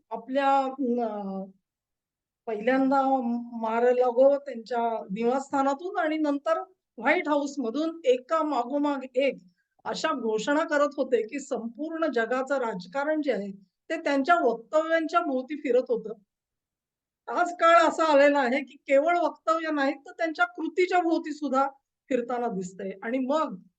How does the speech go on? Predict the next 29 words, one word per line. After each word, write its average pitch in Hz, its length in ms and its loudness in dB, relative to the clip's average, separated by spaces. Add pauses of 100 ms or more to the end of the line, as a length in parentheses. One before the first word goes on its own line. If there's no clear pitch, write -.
(180)
हे 285 160 2
सगळं 285 320 2
होत 285 300 0
असताना 277 440 -4
त्यांचे 269 360 -2
विरोधक 294 440 0 (100)
जे 294 80 0
आहेत 262 200 2
ते 277 240 -4
इतके 311 280 -10
भांबावलेले 269 760 -2
होते 226 320 0 (500)
की 330 260 -4
त्यांना 247 400 0
विरोध 269 420 2 (140)
कसा 285 280 0
करायचा 285 380 0
कळत 269 340 2
नव्हतं. 277 220 -4
ते 285 120 -8
फक्त 285 400 -8
नुसतं 349 280 0
म्हणत 311 240 2
होते, 302 140 -4
"हा 285 200 0
हुकुमशाह 285 640 -2
आहे, 262 220 0
हा, 254 320 -4
अ, 240 120 -2